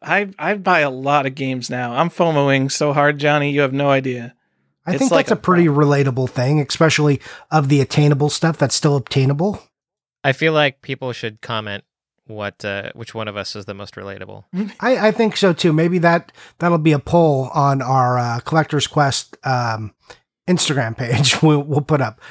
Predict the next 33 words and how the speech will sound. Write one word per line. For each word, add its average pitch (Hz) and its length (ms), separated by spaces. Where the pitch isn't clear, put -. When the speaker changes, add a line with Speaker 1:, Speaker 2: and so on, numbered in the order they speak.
Speaker 2:
There's 151 180
never 165 240
been 143 140
a 127 60
poll 123 180
on 104 140
that 101 140
page. 101 280
Just - 300
don't 139 180
worry 110 140
about 101 260
finding 104 300
that. 95 180
Uh, 254 160
but 233 160
I 240 100
am 269 120
curious, 156 380
you 180 60
guys 208 200
can 170 140
let 165 160
us 151 160
know, 135 240
who 311 200
is 202 140
the 226 100
relatable 170 720
one 127 260
on 127 100
the 123 80
podcast? 123 680